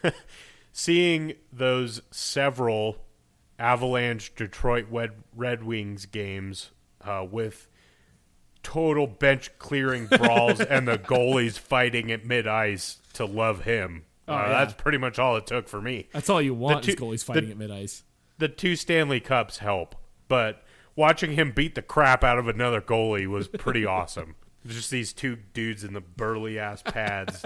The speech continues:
Speaker 2: <laughs> Just wailing on each
Speaker 1: walloping
Speaker 2: other.
Speaker 1: each other.
Speaker 2: <laughs> That's pretty
Speaker 1: Um,
Speaker 2: dope.
Speaker 1: he was, he was fun to watch. He was,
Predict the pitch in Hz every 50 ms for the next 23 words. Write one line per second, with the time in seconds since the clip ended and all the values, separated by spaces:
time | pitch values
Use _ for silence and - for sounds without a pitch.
0 | - - - - - - - 185 147 143 151 156 160 160 165 170 170 131 127 127
1 | 123 123 123 120 131 127 131 139 - - 147 127 135 139 135 135 135 127 123 113
2 | - - - - - - - - - 196 170 - - - - _ - - - -
3 | - - - - - - - - - - - - - _ _ _ _ _ _ _
4 | 165 151 147 123 110 110 117 113 104 95 92 117 110 110 104 - _ _ _ _
5 | _ _ _ _ _ _ - - 110 127 120 131 127 120 117 107 95 - - -
6 | - - 151 156 156 147 - - 160 151 143 139 127 123 123 127 127 123 120 -
7 | - 117 113 113 113 110 104 - -